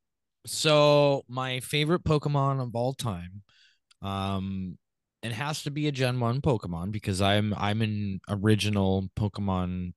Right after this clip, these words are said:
player. You know, I've been playing since the first gen when I was,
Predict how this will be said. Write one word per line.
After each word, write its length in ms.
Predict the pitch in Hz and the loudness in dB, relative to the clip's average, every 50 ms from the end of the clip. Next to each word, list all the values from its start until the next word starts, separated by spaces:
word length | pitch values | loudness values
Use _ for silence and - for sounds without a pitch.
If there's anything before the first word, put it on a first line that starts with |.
| _ | _
player. 480 | - - 120 101 85 78 78 82 90 95 95 | -2 2 4 4 4 2 0 -2 -4 -4 -4
You 100 | 87 85 | -4 -2
know, 80 | 82 | -2
I've 80 | 85 85 | 0 0
been 140 | 95 95 90 | 0 0 0
playing 280 | - 107 104 98 95 | 2 2 2 2 2
since 320 | 92 - - 104 95 - - | 0 -2 -4 -6 -6 -8 -8
the 80 | - | -8
first 320 | - - 107 95 - - - | 0 2 2 2 2 0 0
gen 360 | 101 92 90 87 90 92 92 | 0 2 2 2 0 -2 -2
when 140 | 90 90 87 | -2 -2 -2
I 100 | 87 85 | -2 -2
was, 220 | 85 82 - - | -4 -4 -6 -10